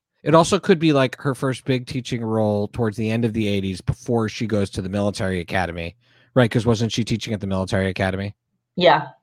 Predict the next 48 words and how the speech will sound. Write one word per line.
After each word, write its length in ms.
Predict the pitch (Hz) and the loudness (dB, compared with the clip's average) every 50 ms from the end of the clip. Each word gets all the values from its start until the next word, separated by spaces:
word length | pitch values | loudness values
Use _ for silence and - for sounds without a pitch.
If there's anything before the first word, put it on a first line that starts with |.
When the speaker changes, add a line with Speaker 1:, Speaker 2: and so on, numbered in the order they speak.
| _ _ _ _ _ _ _ _ _ _ _ _ - | _ _ _ _ _ _ _ _ _ _ _ _ 4
Speaker 1:
And, 320 | 165 170 165 151 143 131 - - _ _ _ _ _ _ _ _ | 6 8 8 8 6 4 0 -6 _ _ _ _ _ _ _ _
but 200 | - 165 139 170 | 2 6 6 6
I 120 | 147 151 165 | 8 8 8
like 240 | 170 185 208 220 - | 8 8 8 6 4
that 140 | 277 240 | 2 2
they 120 | - 233 220 | 2 2 2
slipped 380 | - - - - 180 160 - | 0 -2 -2 0 0 0 0
it 100 | 165 160 | 0 0
in 220 | 156 151 151 151 - - | 0 0 0 -2 -4 -4
and 120 | 139 139 | -4 -2
they 80 | 135 123 | -2 -2
didn't 300 | 113 127 147 147 147 131 | -2 -2 -4 -4 -4 -4
make 160 | 131 127 - | -4 -4 -4
a 60 | 127 | -4
big 260 | 104 - 127 110 104 - | -4 -4 -4 -4 -4 -2
deal 240 | 120 120 117 110 | 0 2 2 2
about 260 | 104 87 87 78 76 76 | 0 -2 -4 -8 -8 -10
it. 80 | - - - | -14 -8 -4
They 120 | 117 120 | -2 0
just 220 | 120 147 160 - - | 2 2 0 0 0
put 200 | - 180 160 139 | 2 4 4 6
her 140 | 120 113 | 6 4
in. 120 | 104 82 85 - _ _ _ _ _ _ _ _ _ _ _ _ _ _ _ _ - | 4 2 -2 -6 _ _ _ _ _ _ _ _ _ _ _ _ _ _ _ _ 4
Like, 280 | 127 123 117 - - - | 4 4 4 2 2 4
Speaker 2:
Yeah, 180 | 247 277 240 | 6 8 8
Speaker 1:
if 60 | 208 220 | 8 8
Speaker 2:
I 60 | 214 | 8
Speaker 1:
you, 200 | 143 143 165 185 | 6 4 2 0
Speaker 2:
agree. 200 | - - - - _ _ - | -2 -4 -8 -14 _ _ 0
Speaker 1:
if 140 | 156 147 127 | 0 2 2
you 160 | 170 202 202 | 2 2 2
know, 100 | 185 185 - - | 2 2 0 0
and 120 | 151 160 | 2 2
I'm, 280 | 170 220 233 220 175 - 190 - | 4 4 4 2 0 -4 -4 0
and 120 | 180 180 | 2 4
I 80 | 190 190 | 4 4
love, 680 | 175 175 175 185 202 220 226 220 214 208 202 196 160 190 | 4 4 2 0 2 4 6 8 8 8 8 8 6 2
love, 280 | 190 190 185 190 180 160 | 0 0 0 0 0 -2
love 280 | 180 185 180 180 160 165 | 0 0 0 0 0 0
Wilma. 440 | 180 180 180 175 160 120 - - - _ _ _ _ _ | 2 2 2 2 2 -2 -6 -10 -16 _ _ _ _ _
So 600 | - - - 160 151 143 135 131 127 120 117 - _ _ _ _ _ _ _ _ - | -12 -2 2 4 6 6 6 6 4 2 2 -2 _ _ _ _ _ _ _ _ -4
I 140 | 131 139 143 | 0 2 4
like 280 | 143 156 160 175 170 - | 6 6 6 6 4 2
that 160 | 180 165 - | 0 0 2
they 180 | 170 156 143 135 | 2 2 2 2
are 140 | 131 123 113 | 2 0 -2
salvaging 1080 | - - - - 147 127 139 143 139 143 139 127 117 123 117 113 110 104 104 98 98 _ _ _ _ _ _ _ _ _ - | -4 -6 -4 -2 0 0 0 0 0 -2 -4 -6 -4 -6 -4 -4 -6 -8 -10 -12 -14 _ _ _ _ _ _ _ _ _ -14
those, 500 | 117 107 127 123 117 113 110 98 - | -6 -2 0 0 0 0 -2 -6 -10